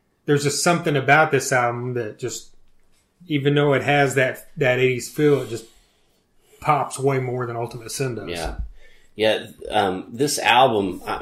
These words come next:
Speaker 2: I, I hate to, I hate to make a comparison like this 'cause it's kinda stupid and corny, but if this album was a vehicle, it'd be one of those big trucks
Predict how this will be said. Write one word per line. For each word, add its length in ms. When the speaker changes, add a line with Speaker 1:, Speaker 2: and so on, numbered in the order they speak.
Speaker 2:
I, 240
I 100
hate 340
to, 260
I 60
hate 200
to 80
make 280
a 260
comparison 680
like 240
this 240
'cause 180
it's 380
kinda 240
stupid 680
and 160
corny, 360
but 300
if 160
this 260
album 480
was 160
a 60
vehicle, 640
it'd 120
be 80
one 180
of 80
those 240
big 240
trucks 640